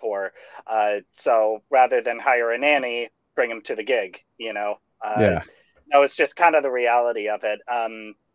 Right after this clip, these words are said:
Speaker 1: you know, having us, uh, 'cause I have two other siblings, having us caused my dad to change his lifestyle. Um, I was kind of experiencing the end of that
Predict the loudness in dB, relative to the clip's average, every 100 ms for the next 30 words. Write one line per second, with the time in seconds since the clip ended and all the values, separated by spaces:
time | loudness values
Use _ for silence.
0 | _ -8 0 2 0 -2 _ 2 6 6
1 | 4 4 6 6 4 -6 -20 _ _ -8
2 | -6 -4 -2 4 4 4 -2 _ 0 0
3 | 0 -2 -4 -4 -8 -10 -18 _ -20 -20
4 | _ 6 8 8 6 6 6 2 -14 -20
5 | _ 2 2 2 -4 -2 2 2 0 -6
6 | -10 -10 -10 -14 -10 -10 -8 -8 -4 -4
7 | -4 -8 -6 -6 -10 -12 _ _ -8 -2
8 | -2 -4 -14 -20 _ _ _ -8 -8 -6
9 | -2 0 0 -2 -6 -6 -6 -4 -6 -8
10 | -10 -8 -10 -10 -4 -4 -4 -6 -6 -4
11 | -6 -12 -20 _ _ _ _ 0 2 0